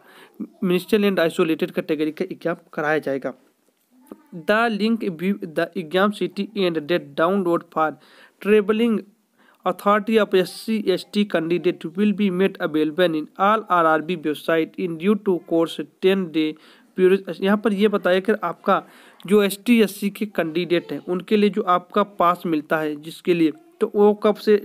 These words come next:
जारी होगा? एग्जाम की जो डेट रहेगी उसके आपके दस दिन पहले, जैसे आपका पन्द्रह दिसंबर से आपका एग्जाम होने वाला है तो आपका पाँच दिसंबर से आप इसे डाउनलोड कर सकते हैं।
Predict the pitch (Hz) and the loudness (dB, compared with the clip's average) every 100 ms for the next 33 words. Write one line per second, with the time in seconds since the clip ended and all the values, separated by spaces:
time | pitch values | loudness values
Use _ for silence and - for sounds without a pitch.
0 | 180 180 196 196 226 214 160 175 185 190 | 2 2 4 4 2 -2 -2 0 0 0
1 | 196 185 160 175 170 156 147 170 - 196 | -2 0 0 -2 0 0 0 -6 -10 -8
2 | - 208 202 220 160 180 156 180 175 156 | 0 0 2 0 2 -2 -2 -6 0 0
3 | 151 175 170 196 196 208 185 - - - | 0 -4 0 0 0 -2 -2 -8 -20 -20
4 | - - 185 185 202 196 190 190 190 202 | -6 -2 0 0 -2 -2 -2 -2 -2 0
5 | 185 - 190 180 180 170 170 170 143 147 | 0 0 0 2 0 2 2 2 0 -2
6 | - - - 208 226 214 196 202 180 185 | -12 -6 -2 0 0 0 0 0 -2 -2
7 | 175 180 - 180 170 160 185 160 156 156 | -2 -2 -2 -2 -2 -4 -2 0 0 0
8 | 180 202 - 135 143 131 160 147 143 | -2 -4 -10 -8 -8 -8 -8 -6 -8